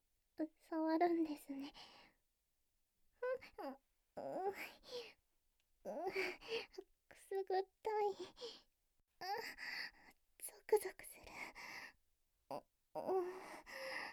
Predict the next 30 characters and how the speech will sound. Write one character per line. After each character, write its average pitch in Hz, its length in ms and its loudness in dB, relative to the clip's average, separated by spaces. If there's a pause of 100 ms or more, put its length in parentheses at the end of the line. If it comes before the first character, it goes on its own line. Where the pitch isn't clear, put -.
(720)
エ 403 40 6
ッ 392 160 -2
チ 392 140 2
な 320 180 4 (220)
感 320 240 2
じ 320 160 0
で 359 140 2
す - 120 -8
よ。 330 360 0 (1400)
感 415 220 -2
じ 427 240 -2
ち - 100 -20 (2000)
ゃ - 40 -6
う。 - 0 -
う - 0 -
ん。 - 20 -10 (1200)
そ 302 60 -6
ん 359 40 -2
な 403 60 4 (640)
に 440 180 8
し - 60 -4
つ - 200 -8
こ 453 140 4
く 330 160 2
や 320 180 4
ら 381 160 6
な 427 160 6
く - 120 -10
て 370 200 -2
も。 381 220 0